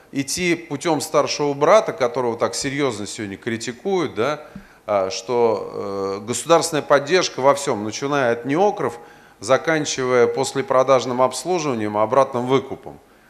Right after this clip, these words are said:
Такое ощущение, что на российских самолётах россияне должны летать бесплатно после всех этих государственных вложений. Вот давайте,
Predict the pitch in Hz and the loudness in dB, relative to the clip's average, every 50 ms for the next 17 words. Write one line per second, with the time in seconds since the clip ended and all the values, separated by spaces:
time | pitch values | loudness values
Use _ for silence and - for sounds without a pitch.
0 | _ _ _ _ _ _ - 127 113 - 165 165 151 135 - - 139 - - 196 | _ _ _ _ _ _ -8 -8 -4 -2 0 0 0 0 -4 -6 -6 -6 -2 -2
1 | 208 196 180 147 120 - - 127 123 131 127 131 131 - - 160 143 - - 127 | -2 0 -2 -2 -4 -4 -6 -6 -4 0 0 0 0 0 -2 -6 -6 -8 -8 -8
2 | 117 - - 131 135 139 151 180 185 - - - 117 110 - - 131 131 143 151 | -8 -6 -6 -2 -2 -2 -2 -2 -4 -6 -6 -6 -4 -4 -4 -4 -4 -4 -4 -4
3 | 139 113 117 117 117 127 131 123 117 117 - 120 107 104 107 120 - - - 139 | -2 -2 -2 -2 -2 -2 -6 -6 -6 -2 -2 -2 -2 -2 -6 -10 -8 -6 0 0
4 | 120 - - 92 - - 87 82 - 87 85 - - 104 - - 87 80 - 85 | 0 0 -2 -8 -12 -12 -14 -16 -14 -14 -12 -10 -10 -10 -10 -12 -14 -14 -14 -16
5 | 85 - 90 - - 101 101 87 82 - - 87 - - 107 107 101 95 98 85 | -16 -14 -16 -14 -10 -10 -8 -8 -8 -10 -14 -14 -14 -10 -8 -8 -6 -6 -8 -10
6 | 82 78 - - - - - - - 120 120 147 160 196 214 190 - 165 156 131 | -10 -14 -20 -20 -20 -20 -20 -12 -10 -4 2 4 4 6 4 4 2 0 -4 -4